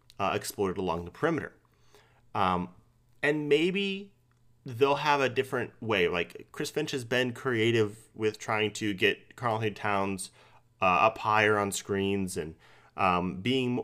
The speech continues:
being more aggressive. And, uh,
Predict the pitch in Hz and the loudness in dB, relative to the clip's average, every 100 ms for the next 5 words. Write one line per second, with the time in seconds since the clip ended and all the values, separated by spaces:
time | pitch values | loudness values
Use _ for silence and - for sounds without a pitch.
0 | - 165 190 160 135 113 104 107 110 85 | -6 -2 0 2 2 2 2 0 0 -4
1 | 80 - _ _ _ - 151 151 - - | -6 -10 _ _ _ 0 2 0 -8 -20
2 | _ _ _ _ _ _ _ _ - - | _ _ _ _ _ _ _ _ -10 -8
3 | 50 50 | -8 -12